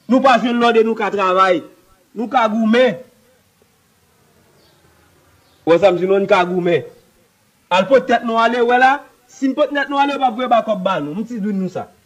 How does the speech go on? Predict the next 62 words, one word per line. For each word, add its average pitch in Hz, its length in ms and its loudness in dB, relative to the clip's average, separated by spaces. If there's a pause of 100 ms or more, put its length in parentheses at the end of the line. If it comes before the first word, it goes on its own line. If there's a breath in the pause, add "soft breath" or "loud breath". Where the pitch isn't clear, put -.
(960)
Pa 208 160 6
di 233 80 -6
m 196 80 -10
pa 196 80 2
t - 100 -12
pale, 196 280 4
pa 208 120 4
vwe 196 200 0
ba 185 120 0
kòb 165 160 -8
ba 165 140 2
nou. 160 80 -6
Paske 190 220 0
nèg 220 100 0
sa 233 80 0
yo 214 100 -2
pa 196 120 2
gen 190 140 -2
volonte 190 360 -4
gran 175 160 -2
moun. 139 160 -8 (300)
Yo 202 240 4
yi 226 180 0
nan 190 140 -2
ti 214 140 -8
kwen 214 180 2
gen 214 100 6
la 202 140 2
pran 208 180 -2
presyon 202 300 2
nan 196 100 0
men 190 160 0
moun. 214 300 -2 (1200)
Pran 240 180 4
presyon 220 300 2
nan 196 100 2
men 202 140 2
moun, 220 160 -4
tande 202 180 4
yo 180 80 4
te 185 140 0
nan 180 160 6
reyinyon. 175 340 2
Reyinyon 208 240 -2
pou 202 120 -8
fè 196 120 2
ki 196 160 -6
sa? 151 220 -4 (2000)
Nou 285 160 2
fout 269 180 0
gen 233 160 6
minisyon, 226 540 2
gen 214 100 2
tout 208 140 -6
bagay. 196 320 2
Nou 226 100 0
ton 240 140 -2
tape 226 240 2
pou 226 100 -4
minisyon, 233 320 0
nou 226 140 2
ka 214 100 4